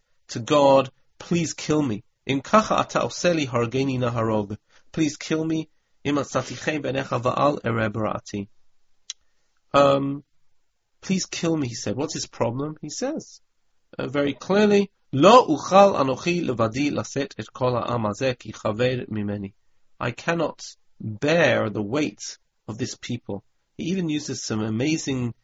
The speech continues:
female metaphors here, where he says, um, "Ha'anochi hariti et kol ha'am hazeh, im anochi yeladetihu."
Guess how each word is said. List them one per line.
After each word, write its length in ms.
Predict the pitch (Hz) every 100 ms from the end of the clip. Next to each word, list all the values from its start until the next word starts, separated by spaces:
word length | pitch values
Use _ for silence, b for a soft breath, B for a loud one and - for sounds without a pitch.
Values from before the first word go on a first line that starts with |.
| _ -
female 600 | - - 214 196 117 107
metaphors 720 | 117 147 - - 107 101 -
here, 300 | 107 104 98 _ _ -
where 120 | 120
he 100 | 123
says, 640 | 120 - 131 123 120 117 - _ _ _ -
um, 460 | 123 120 117 110 113 _ -
"Ha'anochi 560 | 120 139 117 - 156
hariti 400 | 131 107 151 -
et 140 | 170 -
kol 180 | 160
ha'am 260 | 156 - 156
hazeh, 380 | 147 160 160 -
im 80 | 123
anochi 440 | 117 107 - 151
yeladetihu." 720 | 131 117 107 101 143 147 147